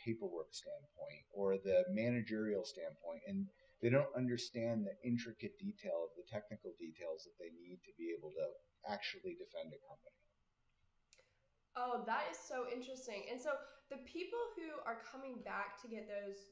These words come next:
Speaker 2: their degree, are those people who have already gotten, like, a P H D or a master's from the University of Arizona or another school in cybersecurity, and then they realize that they're not prepared?
Speaker 1: Some of them.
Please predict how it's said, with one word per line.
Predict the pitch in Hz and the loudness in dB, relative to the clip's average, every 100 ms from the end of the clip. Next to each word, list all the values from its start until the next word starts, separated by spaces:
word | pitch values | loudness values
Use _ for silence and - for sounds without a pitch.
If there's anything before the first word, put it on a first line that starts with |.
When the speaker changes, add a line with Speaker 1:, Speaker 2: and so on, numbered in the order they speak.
| 196 | -10
Speaker 2:
their | 202 | -6
degree, | 202 196 190 175 - _ 214 | -4 -4 -6 -6 -14 _ -6
are | |
those | 233 269 - | 0 0 0
people | 359 349 | -6 -4
who | 311 | -2
have | 254 - | -2 -2
already | 208 220 262 226 | -2 -2 -2 -4
gotten, | 208 202 226 226 | -2 -2 -4 -6
like, | 202 - | -6 -8
a | 196 | -16
P | - 233 233 | -10 -6 -6
H | 226 - | -8 -8
D | 220 | -6
or | 208 | -4
a | 196 | -4
master's | 185 190 - 208 196 - - _ - - | -6 -8 -8 -8 -8 -10 -18 _ -20 -2
from | 254 247 262 | 2 2 2
the | 269 | 0
University | 262 247 240 240 233 | 0 2 0 0 -6
of | 220 | -6
Arizona | 214 208 208 202 | -4 -4 -2 -2
or | 196 190 190 | -2 -4 -6
another | 202 208 220 | -4 -4 -4
school | 220 - 208 185 185 190 - - _ | -8 -10 -8 -6 -6 -8 -14 -20 _
in | 233 262 285 | 0 0 0
cybersecurity, | - 240 240 247 247 226 220 208 233 254 233 | -2 0 0 0 -4 -8 -8 -6 -6 -8 -6
and | 220 220 | -4 -2
then | 214 220 | 0 0
they | 240 233 | 0 -2
realize | 214 202 196 208 240 - | -4 -4 -2 -2 -4 -8
that | 214 | -8
they're | 208 | -6
not | 196 180 - | -6 -6 -10
prepared? | 190 190 180 208 - - _ _ _ _ | -10 -8 -6 -8 -10 -20 _ _ _ _
Speaker 1:
Some | - 170 156 | 8 10 10
of | 117 | 8
them. | 92 90 | 8 4